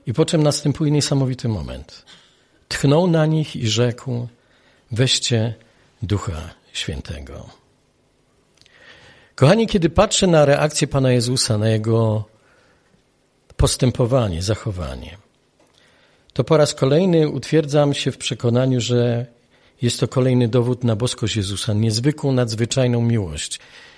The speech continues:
jaką Jezus darzy każdego z nas. Bo gdyby postępował po ludzku, to znalazłby sobie nowych uczniów. Mógłby im powiedzieć:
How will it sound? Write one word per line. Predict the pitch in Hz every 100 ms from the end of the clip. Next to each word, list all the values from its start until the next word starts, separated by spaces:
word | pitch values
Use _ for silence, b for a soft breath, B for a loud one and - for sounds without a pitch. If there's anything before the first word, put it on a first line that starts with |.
| B
jaką | 110 - 120
Jezus | 113 113 117 107
darzy | 113 101 107
każdego | 104 95 90 104
z | -
nas. | 73 69 - - - _ _ _ _ _ _ _ b b b b b b b
Bo | 117
gdyby | 120 185 180
postępował | 170 - 160 165 160
po | -
ludzku, | 135 127 - - 69 64 - _ _ _ _ _ _ _ _ _ b b b b -
to | 131 139
znalazłby | 135 151 139 131 135
sobie | 131 117 120 117 -
nowych | 120 113 -
uczniów. | 107 - 107 92 127
Mógłby | 131 131
im | 135 123
powiedzieć: | 135 131 120 123 - -